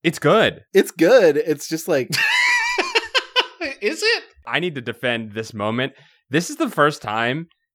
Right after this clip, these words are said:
Speaker 1: that R L paints his child as smart, in-, uh, intuitive,
Speaker 2: Clever.
Speaker 1: and clever.
Speaker 2: Yeah.
Speaker 1: It's, he, like, he's like, she goes in, she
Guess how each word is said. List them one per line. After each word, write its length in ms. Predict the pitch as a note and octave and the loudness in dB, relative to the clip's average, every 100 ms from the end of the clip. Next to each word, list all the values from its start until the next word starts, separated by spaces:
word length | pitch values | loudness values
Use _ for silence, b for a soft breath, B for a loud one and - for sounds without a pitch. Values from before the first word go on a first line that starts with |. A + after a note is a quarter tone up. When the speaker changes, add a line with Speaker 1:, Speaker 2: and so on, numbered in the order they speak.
| - | -4
Speaker 1:
that 180 | B2 - | -2 2
R 220 | A#2+ C3 | 4 6
L 140 | B2+ B2+ | 6 4
paints 360 | - C3 C#3 | 0 -4 -2
his 180 | D3+ C3+ | -6 -8
child 460 | - A2+ A#2 C3 - | -2 2 4 2 0
as 180 | A#2 G#2+ | -2 -2
smart, 460 | - - A#2 A#2 C#3 _ _ - | -2 -4 2 2 0 _ _ -12
in-, 200 | C3 B2 - | -10 -10 -4
uh, 240 | B2+ A2+ A2 | 2 2 2
intuitive, 420 | A#2+ A2+ - D3 F#3+ C4+ | -2 -4 0 2 4 4
Speaker 2:
Clever. 340 | C#4+ F#3 A2+ - C#3+ - | 2 -2 -4 -12 _ -6
Speaker 1:
and 160 | D#3+ | -6
clever. 260 | D#3+ D#3 A3 | -2 2 4
Speaker 2:
Yeah. 280 | D4+ A#2+ A2+ - - | 4 2 -4 -16 -4
Speaker 1:
It's, 220 | F3+ E3+ | -2 -2
he, 240 | F3 G3 | -2 -2
like, 260 | E3+ F#3 F3 | 2 2 0
he's 280 | - F3+ D#3 | -6 -6 0
like, 220 | E3 D#3+ b | 0 -2 b
she 200 | - E3 | -8 -4
goes 400 | C3+ D3 A3+ D#3 | 2 4 4 0
in, 280 | G#2 F2 G#2 _ _ | -2 -4 -10 _ _
she 460 | - D#3 E3 D#3 | -10 -4 -2 -4